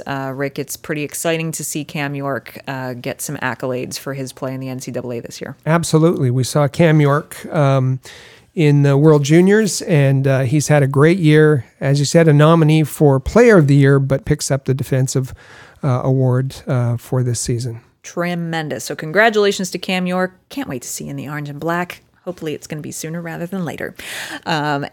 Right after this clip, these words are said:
Speaker 1: and we can't wait to see you back here with us again next week. Uh, remember,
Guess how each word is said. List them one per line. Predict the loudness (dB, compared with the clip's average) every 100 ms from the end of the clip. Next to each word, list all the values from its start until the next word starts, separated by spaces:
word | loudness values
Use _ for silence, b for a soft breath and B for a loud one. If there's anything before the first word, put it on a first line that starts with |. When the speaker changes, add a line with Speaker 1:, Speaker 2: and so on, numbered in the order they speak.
| -2
Speaker 1:
and | 0 2 4 2
we | 0
can't | -2 -2 0
wait | -2 -4
to |
see | -8 -6 -6
you | -4 -4 -2 0 -2 -4
back | -2 -2 -2
here | -2 0 2
with | 0 -2
us | -6
again | -4 -4 -4 -4
next | -6 -8 -8
week. | -6 -6 -8 -10 -6
Uh, | -4 -2 -4 -4
remember, | -2 -2 0 0 0